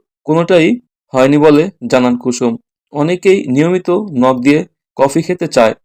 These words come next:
হয়তো ভালোবাসার জায়গা থেকে বলে, কিন্তু আমি আর কিছু বলি না। প্রায় বিদেশ থেকে অনেকে বলেন, "আমার জন্য গিফট পাঠাবেন।" বিভিন্ন সময়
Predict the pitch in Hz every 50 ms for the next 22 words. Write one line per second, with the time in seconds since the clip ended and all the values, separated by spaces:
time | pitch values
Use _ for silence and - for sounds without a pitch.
0 | _ - 123 131 135 - 175 180 175 - 117 120 127 143 156 160 160 - 175 139
1 | 135 143 151 165 170 165 175 175 - 156 131 127 120 113 107 - - 160 165 175
2 | - 160 170 220 - _ _ _ _ _ _ _ - 139 139 151 165 165 180 -
3 | - _ _ _ 123 120 - 139 120 120 120 120 117 117 117 117 - _ _ _
4 | _ _ _ _ 156 170 175 175 196 - - _ _ 131 120 139 156 170 185 185
5 | - - 196 196 185 180 208 226 - - - 139 143 147 147 156 135 139 143 143
6 | 127 107 - _ - 151 165 180 160 151 180 180 185 196 175 160 123 123 127 -
7 | _ - - 135 127 113 117 110 110 - _ - 117 135 147 165 180 190 196 196
8 | - 208 190 180 180 202